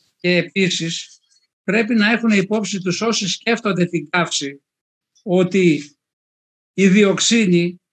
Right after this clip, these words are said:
είναι εξαιρετικά ύποπτη για καρκινογενέσεις,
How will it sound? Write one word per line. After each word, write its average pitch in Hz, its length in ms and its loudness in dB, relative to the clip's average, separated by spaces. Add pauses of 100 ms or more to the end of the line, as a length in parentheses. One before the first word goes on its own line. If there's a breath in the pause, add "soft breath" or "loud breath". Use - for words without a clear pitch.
(120)
είναι 233 540 0 (220)
εξαιρετικά 185 840 -2
ύποπτη 220 500 -2
για 185 400 -4
καρκινογενέσεις, 175 1160 -2